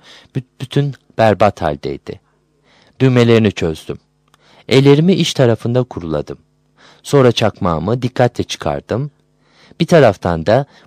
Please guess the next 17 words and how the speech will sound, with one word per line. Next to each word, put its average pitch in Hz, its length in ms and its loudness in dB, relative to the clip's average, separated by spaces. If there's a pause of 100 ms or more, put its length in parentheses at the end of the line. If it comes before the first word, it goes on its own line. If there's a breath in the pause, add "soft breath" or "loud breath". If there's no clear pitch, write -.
buna 160 160 2
ne 156 220 4
zaman 135 400 2
benzin 110 340 0
koyulduğunu 95 600 -6
düşünüyordum. 80 680 -8 (880)
Bu 196 80 4
işi 156 300 0
Velda 135 340 2
üstüne - 340 -10
almıştı. 76 580 -10 (720 soft breath)
Çakmağı 123 460 0
çakıp - 540 -4
yanmadığı 131 440 2
için 104 280 -6
küfre 107 380 -6
başlayınca 113 680 -2